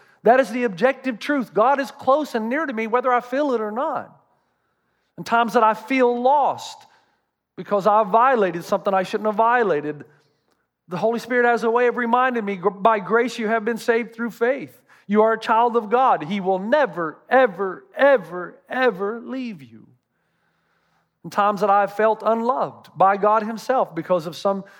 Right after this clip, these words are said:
tragedy that I'm experiencing, the Spirit of God has come in and said, "You know what? Nothing can separate you from the love of God. Nothing."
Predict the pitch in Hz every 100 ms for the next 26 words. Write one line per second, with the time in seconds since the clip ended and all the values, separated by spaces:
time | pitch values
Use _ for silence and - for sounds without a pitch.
0 | _ - 226 269 190 185 170 175 185 196
1 | - - 302 233 170 147 135 127 - 190
2 | 214 190 190 220 208 - 214 220 214 -
3 | 214 214 220 226 220 190 226 233 262 254
4 | 254 - 208 208 220 226 185 196 220 247
5 | - _ - 214 226 226 226 240 240 233
6 | 277 269 226 254 - 269 240